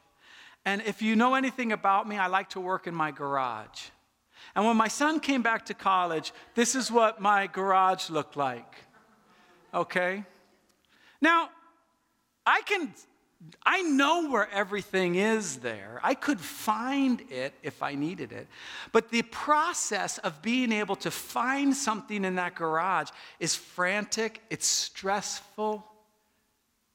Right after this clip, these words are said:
Some of our lives look like this. We are operating in a margin account. And one of the things, as we talk about going back to normal,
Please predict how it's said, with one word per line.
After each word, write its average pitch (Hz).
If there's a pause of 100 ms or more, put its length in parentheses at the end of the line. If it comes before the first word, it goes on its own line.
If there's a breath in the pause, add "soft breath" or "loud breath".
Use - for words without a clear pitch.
(280)
Some 294
of 269
our 240
lives 190
look 160
like 139 (200)
this. 123
We 220
are 247
operating 196
in 151
a 131
margin 135
account. 123
And 160
one 233
of 302
the 285
things, 120 (640)
as 147
we 202
talk 170
about 135 (420 loud breath)
going 208
back 180
to -
normal, 139